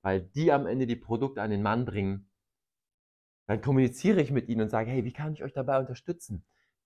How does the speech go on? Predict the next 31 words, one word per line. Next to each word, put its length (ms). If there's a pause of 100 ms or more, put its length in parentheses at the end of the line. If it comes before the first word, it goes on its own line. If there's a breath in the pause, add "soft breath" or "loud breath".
(160)
damit 220
ihr 80
noch 240
besser 300
verkauft? 580
Ihr 60
macht 200
so 140
krass, 360
ey, 200
boah, 260
und 60
ich 80
merke, 280
ey, 140
du 120
hast 120
jetzt 220 (520)
das 220
und 60
das 160
abverkauft 640
in 100
die 60
U 160
S 100
A. 320 (220 soft breath)
Wow, 340
voll 320
cool, 140
Dankeschön. 540